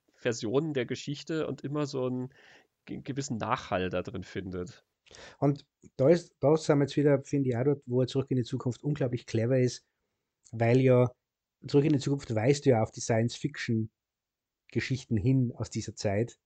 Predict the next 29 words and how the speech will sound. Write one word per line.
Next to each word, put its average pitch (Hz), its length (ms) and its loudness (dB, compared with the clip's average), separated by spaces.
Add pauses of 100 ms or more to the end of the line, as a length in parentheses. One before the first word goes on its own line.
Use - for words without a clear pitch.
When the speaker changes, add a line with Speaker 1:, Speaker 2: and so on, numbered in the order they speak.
Speaker 2:
Wir 120 120 2
haben 120 160 2
ja 117 300 4 (340)
Podcast-Folge 117 800 -2
zu 120 200 -2
den 107 300 0 (400)
Science-Fiction-Filmen 113 1040 -2
dieser 110 220 -6
Zeit 107 400 -4
gemacht. 131 400 -2 (120)
Speaker 1:
Ja, 98 100 -14
das 95 120 -12
ist - 100 -16
die 110 40 -10
Folge 117 300 0
achtundvierzig - 800 -4
bei 95 100 -4
uns, 95 300 -8
die 110 120 -12
Monster-Movies 117 880 -6
der 104 100 -6
fünfziger 107 400 -10
und 95 80 -10
sechziger, - 560 -10
mit 113 300 -6
Interview 110 600 -4 (200)
vom 110 340 -16 (120)
kürzlich - 380 -12
gestorbenen 101 760 -10